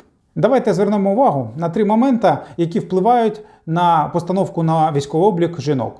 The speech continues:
Перший момент — це жінка обов'язково повинна бути придатною до військової служби за станом здоров'я. Що це означає? Давайте розберемось.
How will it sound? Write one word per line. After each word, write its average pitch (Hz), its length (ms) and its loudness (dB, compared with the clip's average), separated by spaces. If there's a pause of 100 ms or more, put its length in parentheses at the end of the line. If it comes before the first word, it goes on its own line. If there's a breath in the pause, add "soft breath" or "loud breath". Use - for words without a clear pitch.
Перший 247 320 0
момент — 233 360 0 (340 loud breath)
це 170 580 0
жінка 220 560 0
обов'язково 180 760 2 (180)
повинна 165 340 -2
бути 156 280 -2
придатною 180 580 2
до 156 120 -2
військової 151 420 -2
служби 190 360 -2
за 143 120 -2
станом 147 340 -4
здоров'я. 120 440 -4 (420)
Що - 160 -6
це 233 120 -2
означає? 226 600 0
Давайте 202 360 0
розберемось. 123 560 -4